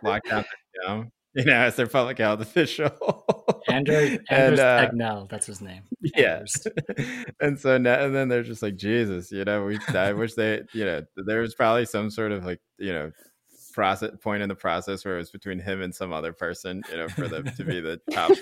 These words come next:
Speaker 1: top public health official. And they never thought that a pandemic was coming, and they probably picked one. And they're like, "Oh yeah, you know, like, he, yeah, he has a couple more years experience," and now, like, <laughs> they had this total disaster because of a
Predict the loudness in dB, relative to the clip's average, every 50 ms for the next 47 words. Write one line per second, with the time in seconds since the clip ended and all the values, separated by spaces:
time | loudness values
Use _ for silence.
0 | 8 6 6 6 4 0 0 0 0 -2 -2 -2 -2 -4 -6 -10 -12 -10 -10 -10
1 | -10 -8 -8 -8 -8 -10 -14 -20 -20 _ _ _ -6 -2 0 0 2 2 2 2
2 | 2 0 -2 -4 0 0 0 0 0 -2 -4 -4 -4 -4 -4 -2 -2 -2 -2 -2
3 | -2 -4 -6 -6 -8 -10 -8 -4 -4 -2 -2 -2 -2 -2 -2 -2 -4 -4 -2 -2
4 | 0 0 -2 -4 _ -8 -8 -8 -6 -8 -8 -6 -6 -6 -6 -6 -8 -6 -4 -2
5 | 0 2 2 4 2 2 0 0 -2 0 0 0 0 0 -2 -4 -6 -8 -8 -6
6 | -4 -4 -6 -6 -8 -8 -8 -8 -8 -8 -8 -10 -10 -10 -12 -14 _ _ -6 -6
7 | -4 -4 -4 -2 -2 -2 -2 -2 -2 -4 -4 -6 -10 -18 -14 -6 -4 -2 -2 -2
8 | -4 -6 -8 -10 -6 -4 -2 0 0 0 0 -2 -2 -4 -6 -6 -8 -2 2 4
9 | 4 4 6 4 4 4 2 -2 -4 0 4 4 6 6 4 0 -4 -10 -16 -10
10 | -4 0 2 2 2 0 -2 -6 -8 -8 -10 -12 -12 -12 -10 -8 -8 -6 -6 -6